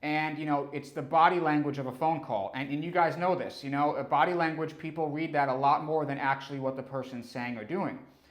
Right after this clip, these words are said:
So, for example, um, let's take, you know, Hey, how are you doing?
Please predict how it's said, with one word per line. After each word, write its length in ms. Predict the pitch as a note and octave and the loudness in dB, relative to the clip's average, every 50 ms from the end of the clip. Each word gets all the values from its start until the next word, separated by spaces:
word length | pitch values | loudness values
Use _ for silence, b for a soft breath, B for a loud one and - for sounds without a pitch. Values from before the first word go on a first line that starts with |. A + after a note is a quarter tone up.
| b b b b b | b b b b b
So, 200 | - - A#3+ G3 | -6 -2 -2 -2
for 200 | - - E3+ E3+ | -2 -2 -2 -2
example, 520 | D#3+ C#3+ F3+ F3+ E3+ D#3 - B2+ G2 - - - - _ _ _ _ _ _ _ _ _ _ _ _ _ _ _ _ - - | -2 0 0 2 2 2 0 -2 -6 -8 -10 -16 -20 _ _ _ _ _ _ _ _ _ _ _ _ _ _ _ _ -18 -8
um, 420 | - C3+ C3+ C3 C3+ C3+ C3 - - - - | -4 -2 0 0 0 0 -2 -4 -8 -8 -2
let's 260 | D3 E3 E3+ E3+ - | 2 2 2 2 0
take, 460 | - G3 F#3 F3 F3 - - - - - | 0 2 2 2 2 0 -6 -12 -16 -12
you 100 | - D3+ | -8 -4
know, 120 | D#3 D#3 D3 | -2 0 0
Hey, 240 | D3 E3 E3+ D#3+ | 0 0 0 2
how 200 | D#3 C#3+ D#3 D#3 | 2 6 6 6
are 80 | D#3 D3+ | 6 6
you 100 | D3+ D3 | 2 0
doing? 380 | C3+ C#3+ C3+ B2+ A2+ F#2+ F2 | 0 0 -2 -2 -2 -4 -8